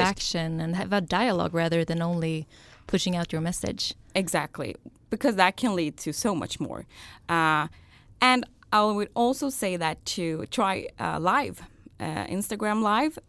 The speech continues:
Speaker 2: because we've seen a huge grow in that, uh, since <laughs> covid nineteen. Uh, of course, that's not a new feature, but it's something that we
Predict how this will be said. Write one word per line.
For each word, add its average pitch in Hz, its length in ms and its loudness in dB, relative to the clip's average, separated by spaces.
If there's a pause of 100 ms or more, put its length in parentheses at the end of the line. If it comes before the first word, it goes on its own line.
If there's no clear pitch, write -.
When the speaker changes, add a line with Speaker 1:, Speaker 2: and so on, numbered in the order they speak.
(140)
Speaker 2:
because 175 360 -2
we've 175 200 -2
seen 165 340 -2 (300)
a 175 40 -6
huge 233 600 2
grow 160 260 0
in 165 140 0
that, 208 340 2 (160)
uh, 147 340 -2
since 170 360 -2
<laughs> - 100 -8
covid 165 240 2
nineteen. 165 580 -4 (400)
Uh, 175 400 6 (540)
of - 160 -4
course, 240 220 6
that's 196 300 2
not 175 160 2
a 180 60 4
new 254 260 4
feature, 185 540 -2
but 170 260 -2
it's 170 200 -2
something 185 460 -2
that 156 220 -4
we 156 260 -4